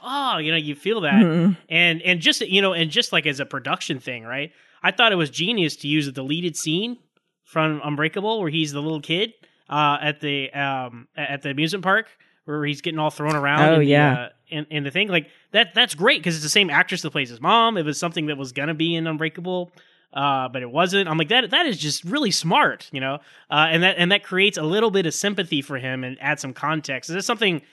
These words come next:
Speaker 1: like, for, for the Unbreakable characters, there wasn't a lot of context as, as, as much as there was for Kevin, obviously. So, I,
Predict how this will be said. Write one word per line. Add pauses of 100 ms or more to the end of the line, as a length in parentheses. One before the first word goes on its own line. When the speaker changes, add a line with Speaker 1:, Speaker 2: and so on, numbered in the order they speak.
(440)
Speaker 1:
like,
for,
for
the
Unbreakable
characters,
there
wasn't
a
lot
of
context
as,
as,
as
much
as
there
was
for
Kevin,
obviously.
So, (400)
I,